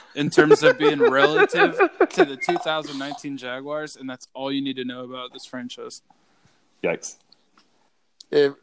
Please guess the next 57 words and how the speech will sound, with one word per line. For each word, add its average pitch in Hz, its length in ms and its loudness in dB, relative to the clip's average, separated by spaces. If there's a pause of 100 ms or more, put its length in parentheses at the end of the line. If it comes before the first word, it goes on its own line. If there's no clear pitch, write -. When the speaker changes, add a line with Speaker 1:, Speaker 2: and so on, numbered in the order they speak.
Speaker 3:
it 147 100 -2
really 143 340 2
is, 110 560 -8
and, 117 320 -8
and 113 400 -8 (500)
it, 127 220 0 (1900)
man, 131 180 -2
can 196 100 -2
we 302 60 4
talk 240 160 6
Speaker 2:
Yeah, 165 80 6
Speaker 3:
about - 120 2
Speaker 2:
let's - 160 2
Speaker 3:
something 190 140 -12
Speaker 2:
check - 200 -4
Speaker 3:
else? 240 120 -8
Speaker 2:
in 208 60 -10
with, 180 180 -12 (340)
let's - 300 0
Speaker 3:
No, 175 100 6
I'm 180 120 4
Speaker 2:
check 190 80 0
Speaker 3:
just - 140 -2
Speaker 2:
in 160 60 0
Speaker 3:
kidding. - 160 2
Speaker 2:
with - 160 0
Speaker 3:
I'm, 151 80 2
like, 147 160 0
Speaker 2:
<laughs> - 20 -6
No, 196 200 4
I 180 80 2
Speaker 3:
like, 202 80 2
Speaker 2:
wanna 254 160 0
hear 240 160 -4
the 208 120 -4
thoughts 214 300 2
Speaker 3:
yeah, 196 80 2
Speaker 2:
of 185 80 -8
the 190 100 -6
Speaker 3:
in 170 60 -10
Speaker 2:
number 196 160 -4
Speaker 3:
all 160 160 0
Speaker 2:
one, 139 380 -14 (120)
uh, 120 260 -10 (140)
or 135 180 -8 (480)
maybe 139 240 -14
the 131 160 -10
on-, 156 180 -8
the 226 60 -8
only 165 220 -6
one 156 160 -4
I've 160 160 0
ever 107 160 -8
seen, 107 400 -16 (120)
uh, 104 260 -6
Brad 107 440 -8
Meester 113 520 -10